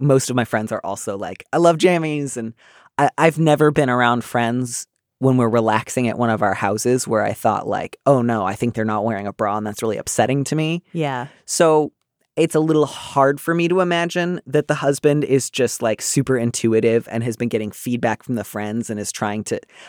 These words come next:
Speaker 1: I feel like the husband would have said so at this point.
Speaker 2: That's true.
Speaker 1: But it's possible. So I guess I would start by saying, like, "I wanna know where this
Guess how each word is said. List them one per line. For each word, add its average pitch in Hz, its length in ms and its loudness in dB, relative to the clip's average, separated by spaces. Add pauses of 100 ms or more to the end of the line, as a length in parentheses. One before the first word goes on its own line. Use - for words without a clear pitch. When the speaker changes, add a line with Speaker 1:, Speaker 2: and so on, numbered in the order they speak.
(120)
Speaker 1:
I 196 60 6
feel 202 200 4
like 185 120 2
the 170 60 0
husband 156 360 -2
would 135 80 0
have 117 80 -8
said 131 320 -2
so 160 240 4
at 165 80 -2
this 170 160 -6
point. 180 340 -6
Speaker 2:
That's 156 240 -12
true. 110 220 -12 (480)
Speaker 1:
But 175 240 4
it's 180 280 -4
possible. - 600 -4
So - 100 0
I 160 80 6
guess 175 240 2
I 160 80 2
would 151 140 0
start 135 240 0
by 123 120 -2
saying, 117 360 -4
like, 110 260 -6 (640)
"I 156 140 4
wanna 160 300 0
know 139 220 2
where 131 240 4
this - 260 -6